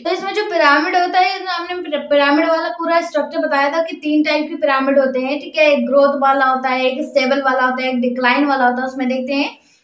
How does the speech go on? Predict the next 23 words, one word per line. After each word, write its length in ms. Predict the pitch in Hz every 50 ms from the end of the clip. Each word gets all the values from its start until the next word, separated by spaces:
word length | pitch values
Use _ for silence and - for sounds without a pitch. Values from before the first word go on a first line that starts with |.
| _ _ _
तो 120 | 339 294
जो 60 | 311
एज 360 | 349 339 349 370 392 - - -
pyramid 340 | 359 330 320 302 302 311
होता 180 | 320 320 311 320
है, 120 | 330 320
मतलब 280 | 330 320 311 311 302 285
जो 140 | - 320 320
कि, 460 | 320 320 339 381 403 403 - - _ _ _ -
अ, 260 | 277 285 294 285 285 285
पूरी 260 | 285 302 302 302 320
चीज 300 | 311 330 330 320 285 311
को 280 | 320 - 359 370 370 -
sequence 400 | - 320 277 - 330 330 330 -
से 80 | 370 339
ग्रो 440 | 311 311 285 247 - 302 320 330
कर 120 | 330 330 285
रहा 140 | 285 277 277
होता 120 | - 285
है, 100 | 285 277
जिसमें 380 | 285 285 247 - 302 320 320 320
कि 80 | 359
जो, 240 | 359 320 349 339 330